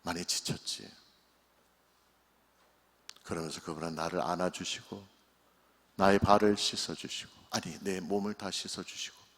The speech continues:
그러면서 나를 혼인 잔치상, 천상의 잔치상에 앉힌 다음 같이 식사를 하실 겁니다. 이게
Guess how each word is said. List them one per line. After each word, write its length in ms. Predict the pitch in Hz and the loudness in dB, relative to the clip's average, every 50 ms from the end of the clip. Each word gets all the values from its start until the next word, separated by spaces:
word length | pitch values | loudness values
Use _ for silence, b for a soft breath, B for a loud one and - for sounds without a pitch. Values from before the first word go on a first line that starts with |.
| _ _ _ _ B B B B B B B B B B | _ _ _ _ B B B B B B B B B B
그러면서 600 | - - 95 92 87 85 87 - - 85 80 80 - - - - - - _ _ _ _ _ _ _ _ _ _ _ _ _ _ _ _ _ _ _ _ _ | 0 2 4 4 4 4 2 2 0 0 -2 -4 -8 -16 -20 -20 -20 -20 _ _ _ _ _ _ _ _ _ _ _ _ _ _ _ _ _ _ _ _ _
나를 380 | - 80 80 78 76 76 76 76 - | -4 -4 -2 -2 -2 -2 -4 -8 -8
혼인 340 | - - 107 101 95 92 87 | -6 -2 0 0 0 0 0
잔치상, 560 | - - 90 82 - - - - - - - - - - - - - _ _ _ - | -2 -4 -2 -2 -2 -2 -2 -2 -4 -4 -8 -14 -18 -20 -20 -20 -20 _ _ _ -2
천상의 460 | - 127 113 104 - 110 101 98 92 | 0 2 2 4 4 2 2 0 0
잔치상에 600 | - - 87 82 - - 90 - - 85 85 82 | -2 -2 -2 -2 0 0 -2 -2 -2 -2 -2 -4
앉힌 500 | 76 - 85 80 76 - - - 90 78 | -4 -4 -6 -6 -6 -8 -8 -6 -8 -8
다음 400 | - - - - - - - - - - _ _ _ _ _ b b b b b b b b _ | -8 -8 -8 -8 -8 -10 -12 -14 -18 -20 _ _ _ _ _ b b b b b b b b _
같이 640 | - - 80 - - - - 85 80 78 78 80 - - - - - - - - | -4 -2 0 0 2 2 2 2 2 0 -2 -4 -10 -16 -20 -20 -20 -20 -10 -8
식사를 680 | - - 95 - - - 87 80 80 78 76 73 76 - - - - - _ _ _ _ _ _ _ _ _ _ _ - | -6 -6 -4 -4 -2 -2 -2 -2 -2 -4 -4 -6 -8 -12 -18 -20 -20 -20 _ _ _ _ _ _ _ _ _ _ _ -10
하실 300 | - - - - - - | -6 -4 -2 -4 -4 -6
겁니다. 380 | - - - - - - - - - _ _ _ _ _ _ _ _ _ | -12 -16 -16 -18 -20 -20 -20 -20 -20 _ _ _ _ _ _ _ _ _
이게 380 | - 113 98 - 90 80 71 | -10 -8 -6 -4 -4 -4 -4